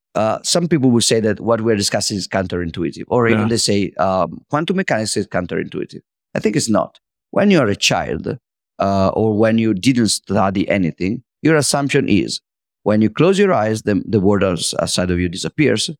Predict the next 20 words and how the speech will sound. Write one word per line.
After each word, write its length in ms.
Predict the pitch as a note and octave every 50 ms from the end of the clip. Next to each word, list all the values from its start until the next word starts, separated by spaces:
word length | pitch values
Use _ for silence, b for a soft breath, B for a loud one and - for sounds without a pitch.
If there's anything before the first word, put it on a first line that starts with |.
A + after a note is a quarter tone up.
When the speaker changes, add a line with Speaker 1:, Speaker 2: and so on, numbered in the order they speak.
| _ _ _ _ _ _ -
Speaker 1:
and 300 | - A2+ A2+ A2+ A2+ -
every 320 | - C#3 D3+ D3+ D#3 E3
phenomenon 600 | - - D3 C3 C3+ C3 B2 B2+ B2 B2 B2 A#2+
is 140 | A#2 G#2 F#2+
basically 400 | A#2 A2+ G#2+ G2 - A#2 G#2+ G#2+
a 60 | A2
will 320 | - - D#3+ D3+ A2+ E2+ - - - -
of 120 | F2 G2
somebody. 380 | - - F2+ F2+ E2+ E2 D#2+ D#2+
Like 200 | E2 E2 F2+ E2+
the 60 | E2+
sun 440 | - - - C#3 C3 C3 C3 C3 B2+
is, 140 | A#2 A2
I 60 | A2+ F#2+
mean, 220 | G#2 A2 G#2+ - -
even 280 | - C3+ B2+ C3+ A#2+
primitive, 420 | G#2 B2+ D3+ C#3+ C#3+ - B2+ G#2+ G#2 - -
uh, 140 | F#2+ G#2+ G2+ -
cultures, 420 | - A2+ G#2+ F#2+ G#2 G#2 F#2 G2
like, 220 | G2+ G2 G2 -